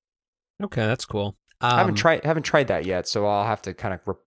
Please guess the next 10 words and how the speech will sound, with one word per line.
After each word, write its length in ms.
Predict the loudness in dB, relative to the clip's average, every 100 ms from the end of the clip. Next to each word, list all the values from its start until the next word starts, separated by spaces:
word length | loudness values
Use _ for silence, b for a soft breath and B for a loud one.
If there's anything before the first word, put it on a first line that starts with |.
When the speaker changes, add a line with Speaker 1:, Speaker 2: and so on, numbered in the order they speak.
| -8
Speaker 2:
circle 300 | -4 -4 -2
back 240 | -2 -2
on 100 | -6
that 240 | -6 -6 -6
too. 360 | -4 -2 -2 -4
But 320 | -6 -8 -6
the, 340 | -4 -2 -6 -12 _ -20 -20 -8
the 160 | -8
demo 420 | -4 0 2 2
they, 160 | -2